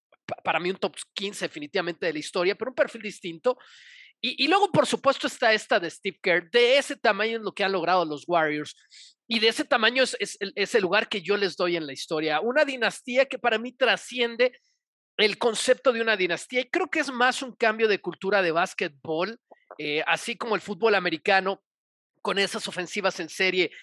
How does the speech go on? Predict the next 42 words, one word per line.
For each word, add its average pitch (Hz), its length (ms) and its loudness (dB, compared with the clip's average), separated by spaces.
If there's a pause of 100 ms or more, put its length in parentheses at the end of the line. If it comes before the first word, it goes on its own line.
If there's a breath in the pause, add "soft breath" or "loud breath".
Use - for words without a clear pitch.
(120 loud breath)
de, 170 200 -6
de, 165 220 -2
de, 165 400 -2
de 160 120 -4
California 190 580 0
y 175 40 2
del 165 160 -2
norte 196 260 0
de 190 60 0
California, 175 580 0 (240 loud breath)
revolucionaron 202 840 2
en 190 100 0
su 196 120 -10
momento 185 380 -4
por 175 140 -4
lo 165 80 -2
menos 190 300 -2
un 190 120 -4
lado 180 260 4
de 165 100 0
la 165 120 -2
N 185 120 -2
F 185 300 -2
L. 208 220 0 (300 soft breath)
Creo 277 240 4
que 277 100 -4
este - 240 -2
básquetbol 214 600 -2
de 214 120 0
los 170 200 -4
Warriors 185 600 4
no 202 340 0
es 202 260 -2
uno 190 300 -4
que 160 140 -6
va 170 120 2
a - 80 -4
pasar 170 340 -2
de 151 80 -6
moda. 147 320 -6
Creo 190 220 -2
que 202 160 0